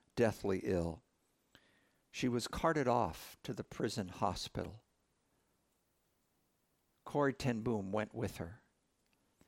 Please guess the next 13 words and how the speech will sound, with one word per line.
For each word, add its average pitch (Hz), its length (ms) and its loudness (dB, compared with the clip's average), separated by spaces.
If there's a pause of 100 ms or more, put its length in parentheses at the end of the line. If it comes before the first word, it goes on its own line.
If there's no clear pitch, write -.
and 107 100 -4
tried 147 360 4
to 117 80 0
shield 131 560 4 (840)
her 107 320 6
with 101 260 2
her 165 300 6
emaciated 107 840 4
body 92 380 2 (280)
from 117 300 4
the 113 80 6
winter 135 420 2
sleet 120 560 -2